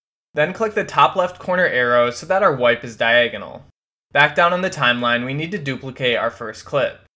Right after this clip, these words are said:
To do this, hold down the Alt key while dragging the first clip up onto the track above. Cut the clip at the start of the transition.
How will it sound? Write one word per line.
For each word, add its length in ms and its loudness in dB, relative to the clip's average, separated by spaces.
To 100 -12
do 160 -2
this, 300 -2
hold 240 -4
down 160 4
the 100 -2
Alt 280 2
key 140 -6
while 180 -2
dragging 340 0
the 80 -4
first 360 -6
clip 320 -2
up 220 -6
onto 220 -4
the 100 -10
track 340 -2
above. 640 -2
Cut 200 -2
the 80 -4
clip 320 2
at 140 2
the 80 -8
start 240 -2
of 100 -10
the 100 -2
transition. 840 -8